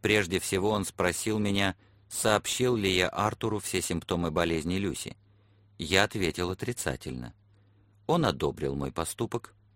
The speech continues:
Затем предложил мне записывать весь дальнейший ход болезни самым тщательным образом, утверждая, что случай с Люси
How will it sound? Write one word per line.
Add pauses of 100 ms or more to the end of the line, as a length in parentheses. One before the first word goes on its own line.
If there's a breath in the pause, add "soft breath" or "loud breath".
(640)
Затем
предложил
мне
записывать
весь
дальнейший
ход
болезни (240 soft breath)
самым
тщательным
образом, (500 soft breath)
утверждая,
что
случай
с
Люси